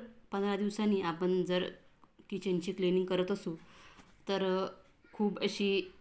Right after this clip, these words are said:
आपल्याला किचन जास्त क्लीन करावं लागत नाही, वरचेवर क्लीन केल्यासारखं होतं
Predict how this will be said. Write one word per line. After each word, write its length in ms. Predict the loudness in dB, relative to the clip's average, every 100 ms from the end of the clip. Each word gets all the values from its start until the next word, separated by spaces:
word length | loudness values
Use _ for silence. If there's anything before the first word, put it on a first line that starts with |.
| -4
आपल्याला 520 | -4 0 0 2 0 -2 -12 -20 -20 -20 _ -20 -12
किचन 360 | -6 -2 0 -2 -6 -12 -6
जास्त 260 | -6 -4
क्लीन 260 | -2 2 2
करावं 360 | 2 0 2
लागत 300 | 2 2 0
नाही, 140 | 2 2
वरचेवर 480 | 2 0 0 2 2
क्लीन 280 | 2 2
केल्यासारखं 600 | 4 2 2 0 -2 -2
होतं 240 | -6 -6